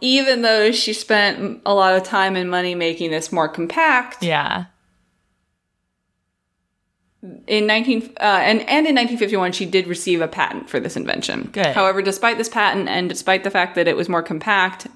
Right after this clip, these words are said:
Speaker 1: and, um, like, more user-friendly, the V A still declined to use her invention.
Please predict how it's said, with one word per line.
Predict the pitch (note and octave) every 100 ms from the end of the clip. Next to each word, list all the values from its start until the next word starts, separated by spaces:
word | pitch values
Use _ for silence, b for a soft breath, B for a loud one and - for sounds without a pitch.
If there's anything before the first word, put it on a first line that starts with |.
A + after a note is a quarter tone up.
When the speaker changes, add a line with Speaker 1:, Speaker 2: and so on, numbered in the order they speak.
| -
Speaker 1:
and, | F3 E3 D#3+ D#3+ - b b b b b -
um, | - D3 B2+ E2 - _ _ _ -
like, | F#3 E3+ F3
more | F3+ F3+
user-friendly, | E3+ E3 D3 - B3+ B3 A3+ G#3+ A3 B B - -
the | E3+ F#3+
V | F#3 A3 A3
A | G3 F#3+
still | F#3+ - F#3+
declined | F#3+ F#3 E3+ D#3+ D#3+
to | E3+
use | C#3+ A#2
her | - D#2+
invention. | D2 B1 - - -